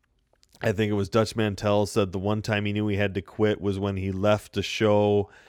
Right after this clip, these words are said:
and the sun was up and he drove through the night, and when he got home, the sun was back up.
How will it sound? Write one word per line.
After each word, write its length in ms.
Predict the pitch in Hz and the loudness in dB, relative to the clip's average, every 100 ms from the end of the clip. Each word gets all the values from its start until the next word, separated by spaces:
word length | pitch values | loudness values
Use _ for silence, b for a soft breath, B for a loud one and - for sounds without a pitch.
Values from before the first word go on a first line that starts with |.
| b b | b b
and 160 | - 95 | -10 -8
the 80 | 92 | -6
sun 320 | - 104 101 | -2 0 0
was 220 | 101 92 | -2 0
up 320 | 98 95 - _ | 2 2 0 _
and 160 | 95 98 | -6 -4
he 80 | 95 | -4
drove 380 | 82 101 98 - | 0 2 2 0
through 240 | - 98 | -4 -4
the 120 | 92 | -4
night, 360 | 92 95 95 - | -2 -2 -2 -4
and 140 | 95 | -6
when 120 | 90 90 | -6 -6
he 80 | |
got 240 | 90 90 80 | -2 0 0
home, 280 | 101 87 80 | -4 -6 -8
the 60 | |
sun 340 | - 95 85 80 | -8 -6 -6 -8
was 140 | 82 | -12
back 340 | - 82 - - | -14 -14 -12 -10
up. 240 | - | -10